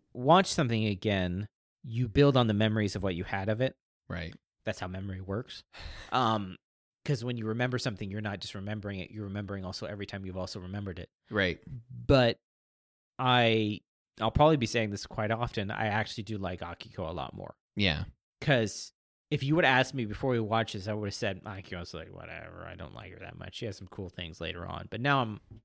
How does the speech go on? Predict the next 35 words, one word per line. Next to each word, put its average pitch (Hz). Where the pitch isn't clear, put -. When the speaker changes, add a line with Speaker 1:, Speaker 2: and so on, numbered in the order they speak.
Speaker 1:
all 117
in 113
on 98
Akiko. -
Speaker 2:
Mm-hmm. 95
Speaker 1:
Um, 87
especially 170
'cause 123
I 127
know 127
where 113
she's 110
going. 110
But 139
Speaker 2:
Yeah. 98
Speaker 1:
even 147
now, 143
just 127
enjoying 127
the 123
parts 113
of 104
her, 98
the 131
lightheartedness 113
she -
brings 104
to 120
it, 104
the 120
fact 123
that 117
she 156
is 123
fearless. 120